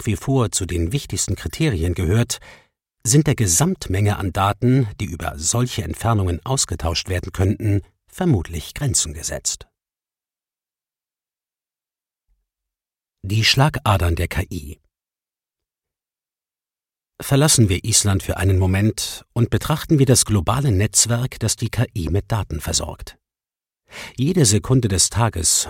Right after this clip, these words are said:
schwirren ganze Terabytes von ihnen in einem riesigen unterseeischen Netz aus Glasfaserkabeln, das große Teile des Planeten miteinander verbindet. Tatsächlich fließen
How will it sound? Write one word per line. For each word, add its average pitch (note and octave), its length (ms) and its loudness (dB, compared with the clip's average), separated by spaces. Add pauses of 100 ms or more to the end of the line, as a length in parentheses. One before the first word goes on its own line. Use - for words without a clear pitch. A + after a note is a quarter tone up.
schwirren B2+ 380 4
ganze F2+ 380 0 (140)
Terabytes F2+ 760 0
von F2 260 0
ihnen G#2+ 260 4
in E2+ 140 2
einem E2+ 240 0
riesigen G#2 680 2
unterseeischen F#2+ 920 2
Netz - 400 0
aus - 300 -4
Glasfaserkabeln, F#2+ 1200 0 (520)
das - 240 -4
große D3 400 0
Teile B2+ 260 2
des A2+ 160 2
Planeten G#2 500 2
miteinander F#2+ 480 0
verbindet. E2+ 640 -8 (1120)
Tatsächlich D#3 640 0
fließen C3 360 2